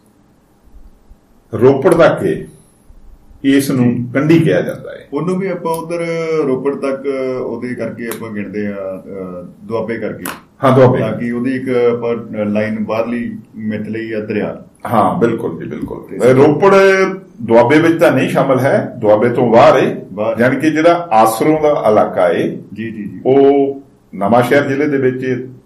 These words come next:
Speaker 1: ਦੁਆਬੇ ਦੇ ਵਿੱਚ।
Speaker 2: ਜੀ, ਜੀ, ਜੀ, ਜੀ।
Speaker 1: ਯਾਨੀ ਕਿ ਆਸਰੋਂ ਤੋਂ ਲੈ ਕੇ ਤਲਵਾੜੇ ਤੱਕ।
Speaker 2: ਇਹਨੂੰ ਆਪਾਂ ਇੱਥਾਂ, ਇਹਦਾ
Speaker 1: ਜਿਹੜੀ
Speaker 2: ਦੇਖ ਸਕਦੇ ਹਾਂ।
Speaker 1: ਸ਼ਿਵਾਲਿਕ ਦੀ ਪੱਟੀ ਹੈ ਪਹਿਲੀ, ਉਹਦੇ ਪੈਰਾਂ ਦੀ ਜਿਹੜੀ ਜ਼ਮੀਨ ਹੈ, ਉਸ ਨੂੰ ਅਸੀਂ ਕਹਿੰਦੇ ਹਾਂ ਕੰਢੀ।
Speaker 2: ਕੰਢੀ ਦਾ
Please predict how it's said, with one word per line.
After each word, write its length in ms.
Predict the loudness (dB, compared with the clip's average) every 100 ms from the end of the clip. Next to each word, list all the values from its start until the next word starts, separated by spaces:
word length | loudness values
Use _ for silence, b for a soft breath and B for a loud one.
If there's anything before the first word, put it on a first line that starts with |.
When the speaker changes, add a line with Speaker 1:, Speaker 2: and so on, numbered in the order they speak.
| -4
Speaker 1:
ਦੁਆਬੇ 280 | -2 0
ਦੇ 140 | 0 0
ਵਿੱਚ। 260 | -2 -4
Speaker 2:
ਜੀ, 440 | -4 -4 -6 -6 -6
ਜੀ, 0 |
ਜੀ, 340 | -6 -8 -10
ਜੀ। 120 | -12 -2
Speaker 1:
ਯਾਨੀ 220 | 0 2
ਕਿ 180 | 0 2
ਆਸਰੋਂ 500 | 4 4 2 0 2
ਤੋਂ 100 | 2
ਲੈ 200 | 2 2
ਕੇ 420 | 2 -2 -4 -6 -14 -20 _ 0
ਤਲਵਾੜੇ 460 | 4 6 6 4
ਤੱਕ। 200 | -2 -10 -16 -20 _ _ _ -10
Speaker 2:
ਇਹਨੂੰ 220 | -4 -2
ਆਪਾਂ 220 | -4 -6
ਇੱਥਾਂ, 420 | -8 -10 -12 -12
ਇਹਦਾ 460 | -12 -6 -4 -4 -2
Speaker 1:
ਜਿਹੜੀ 200 | 4 6
Speaker 2:
ਦੇਖ 320 | 6 4 2 -2
ਸਕਦੇ 140 | -12
ਹਾਂ। 180 | -16 -20 _ _ _ _ _ _ -16
Speaker 1:
ਸ਼ਿਵਾਲਿਕ 520 | 2 6 8 6 4
ਦੀ 140 | 0
ਪੱਟੀ 460 | 0 -2 -4 -4 -2
ਹੈ 140 | 0
ਪਹਿਲੀ, 440 | 0 2 0 -2 -8 -6
ਉਹਦੇ 160 | 0 0
ਪੈਰਾਂ 380 | 2 2 2 2
ਦੀ 100 | -2
ਜਿਹੜੀ 260 | -4 -6
ਜ਼ਮੀਨ 400 | -8 -10 -8 -8
ਹੈ, 220 | -8 -10 -16 _ _ _ _ _ _ _ _ 2
ਉਸ 200 | 2 2
ਨੂੰ 160 | -4
ਅਸੀਂ 240 | -6 -8 -8
ਕਹਿੰਦੇ 260 | -10 -8
ਹਾਂ 180 | -12 -14 -18 _
ਕੰਢੀ। 380 | 0 0 -2 -6 -10 -12 -6
Speaker 2:
ਕੰਢੀ 300 | -2 -2 -4
ਦਾ 300 | -8 -12